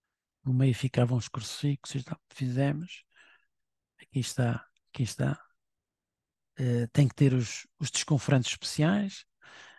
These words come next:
Eh, isto é o tal P-, P T de Nadir Afonso. Isto também para a barragem de Picote. Fizemos umas prelages especiais para servirem de confragem perdita.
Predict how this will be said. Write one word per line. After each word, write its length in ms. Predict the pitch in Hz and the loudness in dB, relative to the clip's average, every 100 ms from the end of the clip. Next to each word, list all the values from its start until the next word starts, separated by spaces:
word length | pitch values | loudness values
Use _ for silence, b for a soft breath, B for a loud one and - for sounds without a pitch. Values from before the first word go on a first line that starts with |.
| _ | _
Eh, 420 | 156 147 143 139 | 2 4 6 4
isto 200 | 139 - | 0 0
é 20 | 147 | 0
o 40 | |
tal 220 | - 139 | 4 2
P-, 180 | 123 139 - - - | 2 -2 -2 -8 -4
P 120 | 135 | -4
T 160 | - 143 | 2 2
de 40 | |
Nadir 340 | 131 131 131 131 | 4 4 4 2
Afonso. 640 | 117 160 170 170 - - B B B B B _ | -2 -2 -2 -2 -6 -16 B B B B B _
Isto 180 | - - | -4 2
também 200 | 170 160 | 4 6
para 140 | 131 147 | 6 6
a 20 | |
barragem 340 | 143 151 139 | 8 8 6
de 60 | 127 | 2
Picote. 400 | 135 - 131 - | -2 0 -2 0
Fizemos 300 | 147 156 147 | 4 4 4
umas 140 | 131 | 2
prelages 640 | - 156 143 143 127 113 - | 2 6 6 6 4 0 -6
especiais 720 | - - - 147 131 120 - | -10 -10 0 2 2 0 -4
para 140 | - | -6
servirem 340 | 139 139 143 139 | -4 2 4 4
de 80 | 120 | 2
confragem 480 | 139 - 139 127 | -2 4 4 4
perdita. 500 | 123 131 131 147 185 | 0 0 0 0 -6